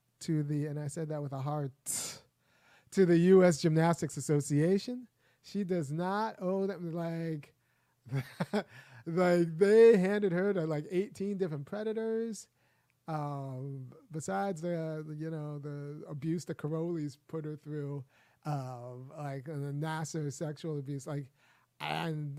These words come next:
and she does not owe, so their judgment is disqualified. So the only person she had to clear it through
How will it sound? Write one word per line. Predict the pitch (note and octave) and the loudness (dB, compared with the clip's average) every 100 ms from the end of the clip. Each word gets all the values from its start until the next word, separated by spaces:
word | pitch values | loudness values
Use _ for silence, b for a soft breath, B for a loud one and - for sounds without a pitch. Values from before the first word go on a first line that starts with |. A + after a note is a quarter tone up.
| - | -8
and | D#3+ D3+ C3 B2+ _ _ _ _ _ _ _ _ _ _ _ _ _ _ _ _ | -6 -6 -8 -16 _ _ _ _ _ _ _ _ _ _ _ _ _ _ _ _
she | - G#3 | -6 -4
does | F3 C#3 | -2 -2
not | E3+ F3 - | 0 0 -2
owe, | D#3+ D#3+ D3+ C#3+ - | -2 -2 -4 -10 -6
so | F3 D#3 D3 - b | -2 0 -2 -6 b
their | F#3+ A3+ | 4 6
judgment | D#3 G3 E3+ F3 F3 D#3 - _ _ _ | 6 6 6 2 0 -2 -10 _ _ _
is | E3+ D3+ D3 A#2 - - - _ _ _ _ _ _ _ C#3+ _ - | 0 2 2 -2 -12 -16 -18 _ _ _ _ _ _ _ -20 _ -8
disqualified. | D3 D#3 - C#3+ C3 C3 B2 _ b b | -4 -4 -4 -6 -6 -10 -14 _ b b
So | G3+ | 2
the | F3+ G#3 | 6 8
only | C4+ C#4 | 8 6
person | A#3+ A#3 A3+ | 4 4 4
she | G#3 G#3+ | 2 2
had | F#3+ | 2
to | |
clear | E3+ G#3 G#3 | 0 4 4
it | G#3+ | 4
through | G#3+ G#3 | 4 4